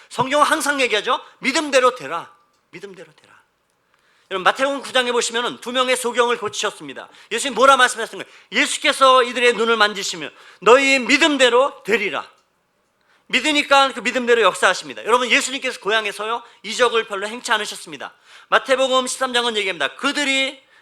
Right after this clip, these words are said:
믿지 않음으로 말미암아 거기서 많은 능력을 행하지 아니하시니라.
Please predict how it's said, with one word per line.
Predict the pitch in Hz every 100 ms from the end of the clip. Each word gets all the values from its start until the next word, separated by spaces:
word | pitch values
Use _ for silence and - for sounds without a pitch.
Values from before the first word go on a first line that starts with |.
| _
믿지 | 214 247 - 262
않음으로 | 196 226 233 226
말미암아 | 214 185 185 180 180 190 - _
거기서 | 180 165 165
많은 | 135 226 247
능력을 | 220 190 202 269 - _
행하지 | 247 247 214 196 254 -
아니하시니라. | 156 233 233 196 - 190 190 185